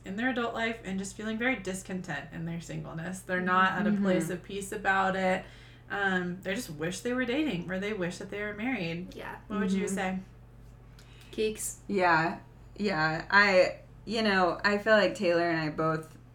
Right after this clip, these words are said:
Speaker 2: kinda alluded to this at the beginning, but we both are pretty content with where we're at right now. And so in my mind, I'm trying to, like, you know,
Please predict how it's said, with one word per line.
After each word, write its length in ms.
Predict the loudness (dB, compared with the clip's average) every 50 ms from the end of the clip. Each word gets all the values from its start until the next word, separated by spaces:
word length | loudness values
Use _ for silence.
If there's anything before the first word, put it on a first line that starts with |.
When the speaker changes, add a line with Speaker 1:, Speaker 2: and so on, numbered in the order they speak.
| -16 -6
Speaker 2:
kinda 340 | -2 0 2 2 2 2 2
alluded 320 | 0 0 0 0 -2 -4
to 100 | -2 -2
this 180 | -2 -2 -2 -2
at 60 | -6
the 60 | -6
beginning, 480 | -4 -4 -4 -2 -2 -2 -2 -2 -2 -2
but 160 | 0 0 2
we 100 | 2 2
both 260 | 4 4 4 4 4
are 120 | 2 0 0
pretty 260 | 0 0 0 0 0
content 720 | 0 -2 -2 -4 -4 -6 -8 -6 -2 -2 0 0 0 -2
with 180 | -2 -4 -4 -2
where 200 | -2 0 0 0
we're 140 | 0 0 0
at 300 | 0 2 2 2 2 0
right 220 | 0 -2 0 0
now. 280 | 0 2 2 4 4 2
And 180 | 2 0 -2
so 380 | -2 -2 0 0 0 0 -2 -6 -12 -16 -20 -20 -20 -8 -2
in 100 | 2 6
my 100 | 6 8
mind, 260 | 8 10 8 8 8
I'm 120 | 6 2 2
trying 240 | 0 0 2 4 4
to, 80 | 4
like, 280 | 4 2 2 0 -4 -6
you 200 | -4 -2 -2 0
know, 340 | 0 2 2 2 2 0 -2